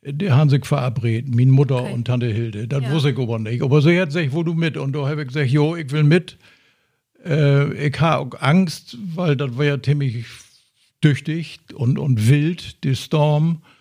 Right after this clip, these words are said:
Speaker 1: Und in den Nachrichten und im Radio vertellen sie auch dauernd was von, dass der Float kam und dass das, ähm, jetzt niedrig wurde war ja. Und wenn das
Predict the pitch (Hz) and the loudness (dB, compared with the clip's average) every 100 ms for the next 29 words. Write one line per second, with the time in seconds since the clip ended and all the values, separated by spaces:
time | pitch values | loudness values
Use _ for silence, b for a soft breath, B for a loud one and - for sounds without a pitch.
0 | b b _ - 147 151 147 - - 147 | b b _ -4 -2 -2 -8 -12 -2 2
1 | 143 147 160 175 143 143 - 156 156 139 | 4 4 4 4 2 0 -2 -2 -2 0
2 | 139 139 135 131 135 131 139 147 139 170 | 0 0 2 2 4 4 4 2 0 -4
3 | 220 - - - - 147 - 180 175 139 | -8 -14 -20 -20 -6 -4 0 2 2 0
4 | 147 143 135 147 151 160 117 135 139 - | -2 -6 -4 -4 -2 -4 -2 -2 -2 0
5 | 151 143 143 139 120 _ - 135 131 - | 2 4 2 0 -4 _ -6 0 0 2
6 | 165 165 165 - 165 170 170 175 214 - | 0 0 0 -2 -2 0 0 -2 -4 -10
7 | _ - 143 143 131 - 147 131 123 - | _ 0 2 2 0 -2 0 0 -2 -10
8 | - 147 143 135 123 131 220 185 127 120 | -12 -6 -2 0 0 -2 -4 -6 -4 -2
9 | - 151 185 185 160 117 139 165 165 131 | 2 2 2 0 -2 -2 -2 0 -2 -2
10 | 147 160 165 170 127 139 127 147 131 | -2 -2 -2 -4 -6 -6 -4 -2 -4